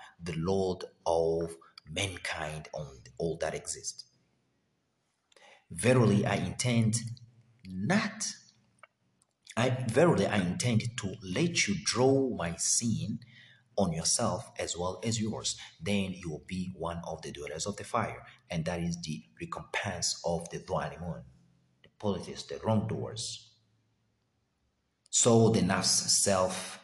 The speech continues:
of the other later one encouraged him and made fair seeming to him the murder of his brother. And he murdered him and became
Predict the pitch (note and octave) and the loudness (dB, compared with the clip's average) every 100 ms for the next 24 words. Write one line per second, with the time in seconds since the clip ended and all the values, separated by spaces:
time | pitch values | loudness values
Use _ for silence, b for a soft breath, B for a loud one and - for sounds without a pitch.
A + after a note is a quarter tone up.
0 | b b b - F2+ E2+ E2+ E2+ E2+ E2 | b b b -2 -2 -2 -2 -2 0 0
1 | D#2+ - D#2 D#2+ D#2+ D#2 D#2+ E2+ E2+ D#2+ | -2 -8 -4 -2 0 -2 -2 -4 -6 -8
2 | - F2+ E2+ - E2+ E2+ D#2+ D#2+ B B | -6 -4 -4 -6 -8 -8 -6 -6 B B
3 | B - D#2 D#2+ - D#2 D#2+ D#2+ - E2 | B -12 -8 -6 -8 -6 -6 -6 -8 -8
4 | C#2+ - - A2+ D#2+ - - - D#2+ D2+ | -2 0 0 -2 -4 -6 -10 -12 -12 -14
5 | D2+ b b _ - C2 D#2+ D#2 D2+ D#2 | -14 b b _ -20 -12 -6 -4 -6 -10
6 | D#2+ - D#2+ D#2 D2 C2+ C2 - _ - | -14 -12 -4 -4 -4 -6 -14 -18 _ -12
7 | D2 - C#2+ - D2+ E2 D#2+ A1 - _ | -10 -10 -12 -10 -6 -6 -6 -12 -16 _
8 | _ _ _ _ _ _ _ _ _ _ | _ _ _ _ _ _ _ _ _ _
9 | - D#2 - C2+ D2 F#2 E2+ E2+ F2 D#2+ | -10 -10 -8 -8 -4 -4 -4 -6 -4 -4
10 | D#2+ - - _ - - - - - D2+ | -6 -10 -20 _ -14 -12 -14 -12 -12 -10
11 | C#2+ | -12